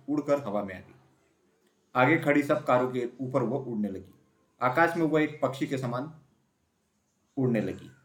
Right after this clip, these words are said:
समुद्र तट की ओर वो उड़ने लगी। चिटी चिटी बैंग बैंग समुद्र तट के ऊपर उड़ी। तट पर लोग ही लोग थे। "हम पिकनिक कहाँ करेंगे?" मिसेस पॉट ने पूछा।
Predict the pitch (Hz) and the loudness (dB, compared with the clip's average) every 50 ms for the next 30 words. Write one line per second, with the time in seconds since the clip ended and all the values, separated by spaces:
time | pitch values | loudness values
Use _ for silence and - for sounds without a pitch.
0 | _ _ _ - - - 143 143 151 147 165 - 156 147 131 - 147 139 127 123 | _ _ _ -8 -2 0 2 2 2 2 0 2 0 0 0 0 0 0 2 0
1 | 147 156 - - - - 123 110 107 98 98 95 87 87 87 87 - _ _ _ | -2 -2 -4 -8 -12 -8 -4 -4 -4 -4 -4 -6 -8 -10 -14 -18 -20 _ _ _
2 | _ _ _ _ _ _ _ _ _ _ _ _ _ _ _ _ _ - - 165 | _ _ _ _ _ _ _ _ _ _ _ _ _ _ _ _ _ -2 0 0
3 | 156 175 175 175 160 170 156 139 135 139 143 139 139 143 143 147 143 - 135 120 | 2 2 0 0 2 2 6 6 6 6 6 4 2 2 0 0 -2 -4 -6 -4
4 | 123 131 135 - - 110 107 - 127 - - - 117 107 - 143 139 135 131 143 | -4 -4 -6 -4 -4 -6 -6 -6 -8 -8 -8 -8 -8 -4 -2 -2 0 0 -2 -2
5 | 151 139 - - _ _ _ _ _ _ _ - 143 135 131 135 143 139 - - | -4 -6 -10 -16 _ _ _ _ _ _ _ 0 0 0 2 2 0 0 0 -4
6 | - - _ _ _ _ _ _ _ _ _ _ _ _ _ _ _ _ _ _ | -16 -20 _ _ _ _ _ _ _ _ _ _ _ _ _ _ _ _ _ _
7 | _ _ _ _ _ - 110 117 147 165 165 143 147 139 117 110 101 92 - - | _ _ _ _ _ -6 0 4 6 6 6 6 6 4 4 2 0 -2 -6 -16
8 | - - _ _ _ _ _ _ - 135 139 131 131 139 - 175 214 208 220 220 | -20 -20 _ _ _ _ _ _ -4 -4 -2 -2 -2 -2 -2 0 0 2 4 4
9 | 214 - 151 123 113 104 95 95 95 98 101 104 - 117 - 117 107 104 - 104 | 4 4 4 2 2 0 -4 -8 -12 -14 -16 -16 -16 -12 -8 -6 -6 -6 -8 -12
10 | - 95 90 - - | -16 -18 -20 -20 -20